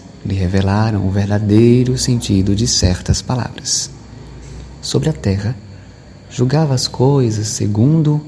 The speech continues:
os conhecimentos que possuía. Mas quando uma nova luz se fez para ele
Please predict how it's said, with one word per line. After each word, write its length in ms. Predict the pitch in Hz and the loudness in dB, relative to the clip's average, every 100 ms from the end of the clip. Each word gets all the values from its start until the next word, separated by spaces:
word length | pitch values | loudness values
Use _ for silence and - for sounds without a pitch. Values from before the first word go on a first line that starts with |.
| - - - | -12 -20 -6
os 120 | 107 | -4
conhecimentos 760 | - 92 92 90 87 113 - - | 0 -2 -2 -2 0 -2 -2 -6
que 120 | - | -4
possuía. 560 | - 92 117 123 90 92 - - - - - - - - | -2 0 2 2 0 -4 -14 -20 -20 -20 -20 -20 -20 -4
Mas 160 | 127 - | -2 2
quando 300 | 135 135 135 | 4 6 6
uma 100 | 131 | 6
nova 600 | 127 120 135 156 147 139 | 4 4 4 2 2 2
luz 320 | 123 151 135 | 2 0 -2
se 100 | 117 | -6
fez 340 | - 131 139 | -2 -2 -2
para 300 | - 117 104 | -4 -4 -2
ele 500 | 98 104 135 151 151 | 0 0 0 0 -4